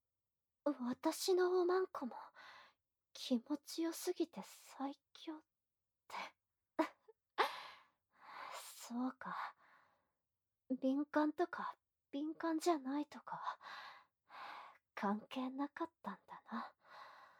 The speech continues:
ありがとう。行かせてほしい。君と一緒に果てまく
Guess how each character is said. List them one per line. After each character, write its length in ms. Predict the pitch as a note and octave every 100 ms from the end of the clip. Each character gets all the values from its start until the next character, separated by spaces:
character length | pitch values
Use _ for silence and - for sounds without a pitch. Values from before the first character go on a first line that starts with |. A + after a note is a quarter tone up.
| _ _ _ _ - - - - - _ - - - - - _ _ _ _ _ _ _ - - -
あ 40 | G#3+
り 80 | A3
が 160 | A3+
と 140 | - E3
う。 40 | - - - - - - - _ _ _ _ _ _ _
行 120 | C4+
か 140 | - B3+
せ 180 | - C4
て 100 | C4
ほ 220 | - C4+
し 220 | - -
い。 60 | C4 - - - _ - - - _ _ _ _ _ _ _ _ _ _ _
君 380 | - A3+ F3 F#3+
と 180 | - F#3
一 80 | F#3+
緒 260 | - - G3
に 200 | G#3 G#3 - - - - _ _ _ _ _ _ _ _ _ _ _ _ -
果 100 | B3+
て 200 | - B3+ -
ま 100 | B3+
く 180 | -